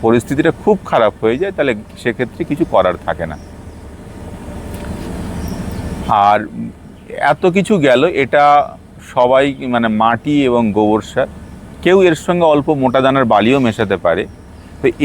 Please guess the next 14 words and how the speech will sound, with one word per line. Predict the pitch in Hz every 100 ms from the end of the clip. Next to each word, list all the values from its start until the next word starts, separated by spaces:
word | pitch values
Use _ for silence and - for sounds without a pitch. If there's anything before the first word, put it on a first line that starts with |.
| 147
এর | 185 160
বাইরেও | 175 196 208 214 202 147
অনেকে | 151 156 151 131
মিডিয়া | 123 143 151 131
হিসাবে | 120 120 110 120 180 269 - - - - - - - -
সিন্ডার | 151 156 160 165 185 190 131
এবং | 127 127
পাতা | 120 113 113
সার | 131 127 92
দিতে | 80 80
পারে। | 80 - - - - - -
সিন্ডার, | - 165 165 175 160
পাতা | 135 131 123
সার | 127